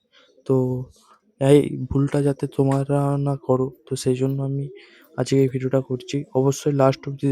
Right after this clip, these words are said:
দেখবে, আর আমি কি কি করি সব কিছুই বলবো। তো প্রথমত বলি, পায়রা শুকর রোগটা আসে কয়েকটা জিনিস থেকে, এক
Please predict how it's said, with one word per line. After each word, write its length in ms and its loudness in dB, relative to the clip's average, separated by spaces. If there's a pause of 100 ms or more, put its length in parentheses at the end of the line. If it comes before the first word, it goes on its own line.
দেখবে, 280 0 (380)
আর 120 4
আমি 200 2 (100)
কি 120 0
কি 180 -4
করি 340 2 (220)
সব 280 -6
কিছুই 240 -2
বলবো। 380 0 (720)
তো 80 2
প্রথমত 500 -2
বলি, 300 0 (280)
পায়রা 380 2 (520)
শুকর 320 -2
রোগটা 300 0 (100)
আসে 220 -8 (600)
কয়েকটা 540 2
জিনিস 420 -2
থেকে, 380 -2
এক 180 2